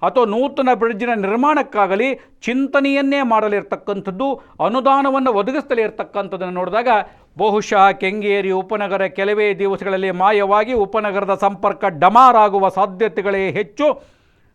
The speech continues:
ಸಾವು ನೋವುಗಳು ಹೆಚ್ಚಾಗುವ ಸಂಭವಗಳೂ ಇವೆ ಎನ್ನುವಂತಹ ಆತಂಕ ಹಲವರು ವ್ಯಕ್ತಪಡಿಸ್ತಾ ಇದ್ದಾರೆ.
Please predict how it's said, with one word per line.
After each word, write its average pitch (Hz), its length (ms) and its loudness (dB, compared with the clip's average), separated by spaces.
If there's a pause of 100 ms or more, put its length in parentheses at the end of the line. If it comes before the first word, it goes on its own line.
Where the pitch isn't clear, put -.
(200)
ಸಾವು 196 440 2
ನೋವುಗಳು 185 760 -4
ಹೆಚ್ಚಾಗುವ 185 800 -2
ಸಂಭವಗಳೂ 196 840 -2
ಇವೆ 233 320 4
ಎನ್ನುವಂತಹ 190 540 -2
ಆತಂಕ 220 680 0
ಹಲವರು 196 400 0
ವ್ಯಕ್ತಪಡಿಸ್ತಾ - 560 -10
ಇದ್ದಾರೆ. 80 460 -20